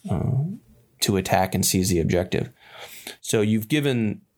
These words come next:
through the combat support section, you've given that rifle company commander all the tools that he needs, uh, to accomplish his task and seize an objective in the twenty-first century fight, and to do it effectively without,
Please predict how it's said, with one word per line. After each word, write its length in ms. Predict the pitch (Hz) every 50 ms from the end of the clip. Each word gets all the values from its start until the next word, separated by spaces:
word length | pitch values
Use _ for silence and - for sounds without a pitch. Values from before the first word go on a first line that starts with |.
| _ _ _ -
through 120 | - 147
the 60 | 127 123
combat 340 | - 139 117 110 110 80
support 340 | - - - - - 135 -
section, 340 | - - 104 - - - 98
you've 140 | 95 95 113
given 240 | 110 117 107 101 101
that 220 | 101 95 87 -
rifle 280 | 101 101 101 - - -
company 340 | - 113 98 - 101 98
commander 640 | 92 - - - 95 95 95 95 92 90 90 - -
all 180 | - - 110 120
the 100 | 120 113
tools 340 | 117 - 113 110 104 95 98
that 100 | 98 95
he 80 | 95
needs, 640 | 92 90 95 98 98 95 95 92 95 - - - _ - - - - _ _ _ _ _ _ -
uh, 360 | 202 165 - 50 - - - - - - _ -
to 340 | - - 101 98 92 90 - -
accomplish 640 | 95 - - - - 113 110 110 107 101 98 -
his 220 | - 110 98 92 -
task 420 | - - 101 98 95 98 - -
and 140 | 90 95 -
seize 260 | - 104 101 98 95
an 60 | 95
objective 640 | 95 87 95 98 92 90 - - 98 95 90 92 - - _ _ _ _ _ _ _ - -
in 180 | 113 104 104
the 80 | 98 90
twenty-first 500 | 92 - 104 101 98 92 - 87 85 -
century 360 | - 92 90 - - 82 -
fight, 460 | - - - 87 85 82 - - - _ _ _ _ _ _ _
and 180 | - - 98 95
to 60 | 98
do 160 | 101 107 104
it 80 | 98 92
effectively 500 | 95 - - 110 110 - 113 95 - 90
without, 480 | 92 95 92 - 95 95 92 82 -